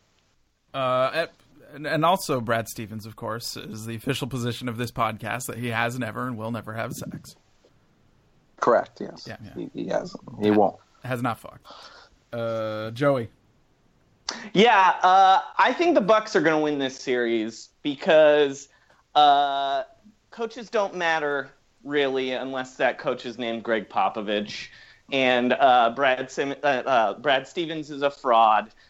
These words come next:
Speaker 3: and it's time to, it's time to crown the true boy king of the N B A, Giannis Antetokounmpo, not Brad fucking Stevens.
Speaker 1: Oh, goddamn. Goddamn.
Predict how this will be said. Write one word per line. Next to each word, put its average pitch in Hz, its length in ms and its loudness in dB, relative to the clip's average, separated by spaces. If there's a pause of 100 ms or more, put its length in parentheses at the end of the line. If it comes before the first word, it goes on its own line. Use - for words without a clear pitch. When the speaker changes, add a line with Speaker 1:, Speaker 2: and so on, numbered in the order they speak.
(200)
Speaker 3:
and 135 500 0
it's 135 220 -6
time 156 320 -2
to, 151 160 -2 (320)
it's 196 240 2
time 233 640 -2
to 202 140 -2
crown 180 480 0
the 156 140 -4
true 175 440 2
boy 151 440 6
king 135 440 -2
of 123 120 -4
the 120 160 -2
N 117 200 -4
B 113 200 -2
A, 107 340 2 (340)
Giannis 143 500 2
Antetokounmpo, 113 1080 2
not 127 600 0 (400)
Brad 110 500 2
fucking 95 460 -10
Stevens. 90 800 -8
Speaker 1:
Oh, - 100 -16
goddamn. 101 720 -14 (480)
Goddamn. 107 500 -10